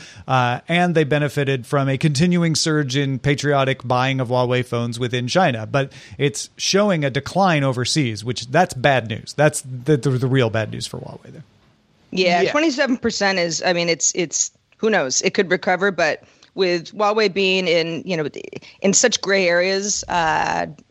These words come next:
Speaker 2: right now, uh, you know, in, in many large global markets, I wonder what the next quarter is gonna look like, because if shipments decline too much more, I mean, you can, you can only lean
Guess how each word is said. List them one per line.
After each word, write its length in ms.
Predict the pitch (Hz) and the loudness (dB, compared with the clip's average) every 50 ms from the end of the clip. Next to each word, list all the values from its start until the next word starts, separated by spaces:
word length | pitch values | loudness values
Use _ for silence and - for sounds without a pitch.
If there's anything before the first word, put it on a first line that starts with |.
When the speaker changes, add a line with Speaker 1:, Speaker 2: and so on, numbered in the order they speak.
| _ _ | _ _
Speaker 2:
right 240 | - 160 175 185 165 | -6 -2 0 0 2
now, 340 | 160 175 175 180 196 214 202 - - - - - _ - - | 2 2 2 2 0 -2 -4 -10 -20 -20 -20 -20 _ -4 -2
uh, 60 | 175 - - | -2 0 0
you 100 | 170 170 | 0 0
know, 120 | 151 156 | 2 2
in, 160 | 165 160 - | 0 0 -2
in 320 | - - 160 151 143 143 - _ _ - | -4 -2 -2 -2 -2 -4 -8 _ _ -8
many 300 | - 170 175 160 175 180 | -2 0 0 2 2 2
large 360 | 165 165 165 160 156 170 - - | 2 2 2 2 0 0 -2 -2
global 280 | 180 170 165 170 156 | 0 0 2 2 2
markets, 580 | 160 160 156 156 180 175 185 180 - - - - - _ _ - - - | 2 0 0 0 0 0 -2 0 -2 -2 -2 -4 -6 _ _ -8 -2 0
I 80 | 180 | 0
wonder 360 | 185 185 185 208 208 208 190 190 | 0 2 2 0 2 2 2 2
what 180 | 175 180 170 | 0 0 -2
the 100 | - 170 | -2 -2
next 240 | 170 165 156 - - | 0 0 0 -2 -2
quarter 240 | - - 180 165 170 | -2 -2 -2 0 0
is 80 | 160 | -2
gonna 160 | - 170 160 151 | -2 -2 0 0
look 180 | 160 151 - | 0 0 2
like, 160 | 151 139 147 | 0 0 0
because 240 | - 156 - 196 175 | -2 -2 -2 0 0
if 160 | 180 175 - | 0 -2 0
shipments 340 | - 339 330 240 247 226 - | 0 0 2 2 2 0 0
decline 380 | - 196 185 - 220 196 185 185 | 0 -2 0 0 0 0 0 0
too 140 | - - 196 | -2 -2 -2
much 200 | 175 156 - - | -2 -2 -2 0
more, 400 | 240 254 214 180 170 165 165 160 | 0 2 2 4 4 2 2 0
I 280 | - - - - - - | -4 -14 -20 -12 -4 -2
mean, 100 | 220 226 | 0 0
you 100 | 226 226 | 0 2
can, 340 | - 247 220 214 208 208 - | 2 2 2 2 2 0 -2
you 140 | - 226 220 | -4 -4 -2
can 160 | - 220 233 | 0 2 2
only 300 | 247 247 247 220 196 185 | 2 2 2 2 2 0
lean 520 | 180 196 208 208 202 202 190 185 175 - | 0 2 2 2 2 2 0 -2 -4 -6